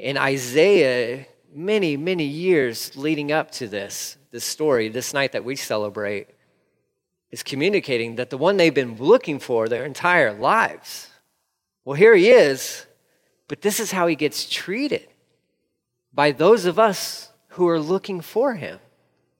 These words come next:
So verse one of fifty-three, the flow just continues right on. "Who has believed our message? To whom has the Lord revealed his powerful arm? My servant grew up in the Lord's presence like a tender green shoot,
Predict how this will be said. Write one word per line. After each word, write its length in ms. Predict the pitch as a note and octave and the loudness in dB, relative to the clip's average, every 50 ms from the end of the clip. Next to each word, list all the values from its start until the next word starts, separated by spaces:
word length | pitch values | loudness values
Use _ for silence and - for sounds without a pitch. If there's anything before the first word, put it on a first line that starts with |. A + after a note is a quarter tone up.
| _ _ _ _ _ _ _ _ _ _ _ _ _ _ _ _ | _ _ _ _ _ _ _ _ _ _ _ _ _ _ _ _
So 200 | - - - D3+ | -8 -2 0 0
verse 420 | C#3 B2 A2+ A#2+ D#3 E3 D3+ - - | 0 -2 0 0 0 0 0 -2 -2
one 220 | C#3+ D3+ E3 D#3+ | 0 0 2 0
of 60 | D3 | 0
fifty-three, 580 | - D#3+ D3+ - C#3 - - F3+ G#3+ A#3 G#3 E3+ | -4 -6 -8 -8 -12 -6 -4 -2 0 0 -2 -4
the 180 | C#3 C3 C3 C3 | -4 -6 -8 -8
flow 380 | - - E3 E3 D#3+ D#3+ D3+ | -6 -2 2 4 4 4 4
just 220 | C#3 C#3 C#3+ - - | 0 -4 -8 -8 -8
continues 440 | - C#3 - E3+ E3 D#3+ D#3 C3+ | -10 -10 -8 -6 -6 -6 -4 0
right 140 | D#3 D#3 D#3+ | 0 0 2
on. 200 | F3+ G#3 F3+ A#2+ - - _ _ - - - - - - - - - _ | 0 0 -4 -6 -8 -14 _ _ -20 -20 -20 -20 -20 -20 -20 -20 -20 _
"Who 180 | - E3+ F#3 | 0 4 6
has 160 | G#3+ G#3 - E3 | 6 6 6 2
believed 380 | D#3 F3+ F3+ F#3+ G#3+ F#3+ E3 | -2 2 4 4 4 4 4
our 100 | F#3+ F3 | 2 4
message? 680 | D#3+ D#3+ F3+ G#3+ A3 - - A#2+ - - - - - - _ _ _ | 4 4 2 2 0 0 -4 -4 -6 -6 -12 -16 -16 -18 _ _ _
To 120 | - - D#3 | -4 -4 0
whom 280 | D3 F#3 G#3+ A#3 A#3 | 4 6 6 6 6
has 180 | G3 F#3+ F#3 D3+ | 6 4 2 4
the 120 | - E3 | 2 2
Lord 260 | D3 D#3 F3 G#3 G3+ D#3 | 4 6 4 4 4 4
revealed 340 | D3+ C3 B2 D#3 F#3 F3+ | 0 2 2 2 2 2
his 160 | C#3+ C#3+ C3 - | 2 -2 -2 -4
powerful 520 | - - - E3 G3 G3 F3+ - D#3+ C#3+ | -4 -4 -2 2 2 2 0 0 0 -2
arm? 440 | A2 - D3+ E3+ G3+ F#3+ C#3 A#2 - - _ _ _ _ _ _ _ - - - - - _ _ | 2 4 4 4 4 4 0 -2 -8 -18 _ _ _ _ _ _ _ -20 -20 -20 -20 -20 _ _
My 180 | - D3+ D#3+ E3+ | -2 0 2 2
servant 640 | D#3+ - - - G#3+ A3+ B3 B3 A#3+ G3 D#3+ C#3 | 2 0 0 4 6 6 6 6 4 0 -2 -4
grew 260 | C3 C#3+ E3+ G3+ G3+ F#3+ | -2 4 6 8 8 8
up 220 | G3+ A3 G#3+ - | 8 6 4 0
in 80 | F3+ E3 | -2 -4
the 100 | D#3+ D#3 | -2 -2
Lord's 320 | D#3 F3 F#3 F#3 F3+ - | 2 2 2 2 2 -2
presence 880 | - - - G3 G3 G3+ - E3+ C3 A2+ - _ _ - - - - - _ _ | -6 -6 -2 0 0 0 0 -4 -6 -6 -12 _ _ -18 -18 -18 -18 -18 _ _
like 180 | C#3 C#3+ C#3 - | -2 -2 0 0
a 80 | C#3 | -2
tender 640 | - - - G#3 G3 F#3 F3 E3+ D#3 C#3+ B2+ A#2 - - | -4 -2 -4 -4 0 0 2 2 2 0 -2 -6 -14 -20
green 380 | - A#2+ C3 D#3 E3+ E3+ D#3+ | -14 -6 -2 -2 -2 -2 -2
shoot, 680 | C#3 - - - F3+ E3 C3 - _ - - - - - | -4 -4 -4 -2 -2 -4 -4 -6 _ -18 -20 -20 -20 -20